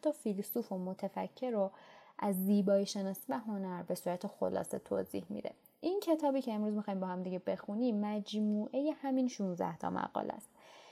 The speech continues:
و به نظرم خوندنش نقطه شروع خیلی خوبیه برای وارد شدن به بحث زیبایی شناسی. یعنی دیگه از این موجزتر و چکیده‌تر کسی نمیتونست مسئله زیبایی شناسی رو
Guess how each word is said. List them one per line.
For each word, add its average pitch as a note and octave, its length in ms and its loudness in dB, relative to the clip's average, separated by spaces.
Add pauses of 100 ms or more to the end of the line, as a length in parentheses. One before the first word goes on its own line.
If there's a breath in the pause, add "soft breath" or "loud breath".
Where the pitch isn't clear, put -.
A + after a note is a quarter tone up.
(320 loud breath)
و C4 180 6
به B3+ 160 4
نظرم D4 440 2
خوندنش G#3+ 680 0
نقطه B3 600 0
شروع A3 520 0
خیلی G3 300 -2
خوبیه F#3+ 460 -2
برای G3 300 0
وارد F#3+ 480 0
شدن A3 460 -2
به G#3 100 6
بحث F#3+ 260 2
زیبایی G3 380 0
شناسی. - 520 -10 (120)
یعنی A3 260 6
دیگه G#3+ 200 4
از F#3+ 180 4
این G3+ 180 4
موجزتر F#3+ 720 0
و A3 80 2
چکیده‌تر G3 880 0 (460 loud breath)
کسی C#4 240 2
نمیتونست F#3+ 640 0
مسئله G3 720 0
زیبایی F3+ 340 4
شناسی F3+ 540 -4
رو F3+ 160 2